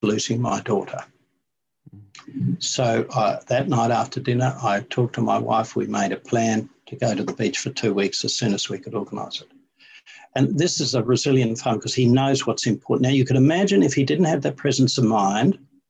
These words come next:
and he turns around and snaps at her, "Well, what do you think I'm doing? We've had a flood. Don't you realise I've got to get the place going?" And she would actually just think, "Oh, okay, I thought daddies played with their daughters, but apparently not."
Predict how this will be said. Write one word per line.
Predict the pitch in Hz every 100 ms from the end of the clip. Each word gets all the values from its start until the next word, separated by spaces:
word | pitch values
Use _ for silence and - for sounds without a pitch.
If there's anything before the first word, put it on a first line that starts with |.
| _ _ _ _ _ _ -
and | 117
he |
turns | - 151 131
around | 120
and | 123
snaps | - - 135 135 131
at | 127
her, | 127 131 131 - _ -
"Well, | 185
what | 233
do |
you | 180
think | 202 202
I'm | 156
doing? | 143 131
We've | 165
had | 196 196
a |
flood. | - 185
Don't | 170 165
you |
realise | 156 190 185 160
I've | 160
got | 170
to | 170
get | 160
the | 156
place | 160 -
going?" | 170 220 233 _ _ _ _ _ _ _ _ _
And | 135
she | 131 190
would | 220 185
actually | 156 135 151 147
just | 131 135 - -
think, | 135 123 - _
"Oh, | 160 143 104 98 - _ _ _ _ _ _ -
okay, | 131 123 110
I | 120
thought | 135 165 139
daddies | 135 120 113 -
played | - 120 117 113
with | 113
their | 117 104
daughters, | 110 101 104 -
but | 120 110
apparently | - 127 117 110 - 113
not." | 104 104 104 -